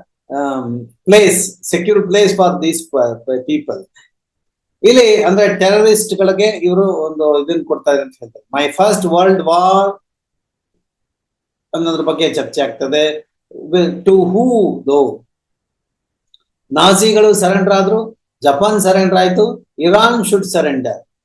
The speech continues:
So ನಾ-, ಜಪಾನ್ ಯಾಕೆ ಸರೆಂಡರ್ ಆಗಿದೆ, ನಾಜಿಗಳು ಸರೆಂಡರ್ ಆಗಿದ್ದಾರೆ, ಈಗ ಜಪಾ-, ಇರಾನ್ ಶರಣ ಆಗ್ಬೇಕು. "Supreme leader hiding in China, you don't know that?" ಕೆಲವರು ಟೀ-, ಟೀಸ್ ಮಾಡ್ತಾ ಇದ್ದಾರೆ ಟ್ರಂಪ್ ಅವ್ರನ್ನ, "ಸುಪ್ರೀಂ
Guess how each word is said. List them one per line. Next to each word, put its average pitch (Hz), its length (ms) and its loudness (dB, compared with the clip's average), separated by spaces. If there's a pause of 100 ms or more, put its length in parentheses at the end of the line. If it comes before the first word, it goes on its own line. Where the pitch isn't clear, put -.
(200)
So 143 240 0
ನಾ-, 127 260 -6
ಜಪಾನ್ 175 400 0
ಯಾಕೆ 180 120 2
ಸರೆಂಡರ್ 165 320 -2
ಆಗಿದೆ, 156 280 0
ನಾಜಿಗಳು 156 480 0
ಸರೆಂಡರ್ 143 240 -4
ಆಗಿದ್ದಾರೆ, 127 560 -4 (600)
ಈಗ 135 220 0 (200)
ಜಪಾ-, 127 540 -2
ಇರಾನ್ 220 420 0
ಶರಣ 160 280 -2
ಆಗ್ಬೇಕು. 131 420 -6 (340)
"Supreme 214 400 0
leader 208 760 2
hiding 196 480 0
in 190 80 0
China, 185 560 -4
you 180 60 4
don't 185 360 0
know 208 260 -2
that?" 220 120 0 (520)
ಕೆಲವರು 170 360 2
ಟೀ-, 180 280 2
ಟೀಸ್ 190 280 2
ಮಾಡ್ತಾ 170 260 0
ಇದ್ದಾರೆ 131 360 0
ಟ್ರಂಪ್ 131 320 -4
ಅವ್ರನ್ನ, 123 240 -6 (460)
"ಸುಪ್ರೀಂ 156 760 -2